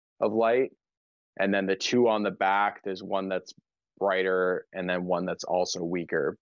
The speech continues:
But the idea is to create this lighting contrast, so the way that the model looks is the light is coming from one angle onto the helmet,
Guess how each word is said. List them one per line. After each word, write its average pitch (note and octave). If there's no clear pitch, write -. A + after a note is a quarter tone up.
But E2+
the G2+
idea G#2
is G2+
to G2
create F#2+
this F#2+
lighting G2
contrast, F#2
so F2
the G#2+
way G2+
that F#2+
the G2+
model F2+
looks -
is F2
the F#2+
light F#2+
is F#2+
coming G2
from F#2
one G2
angle G#2
onto F#2+
the F2+
helmet, G#2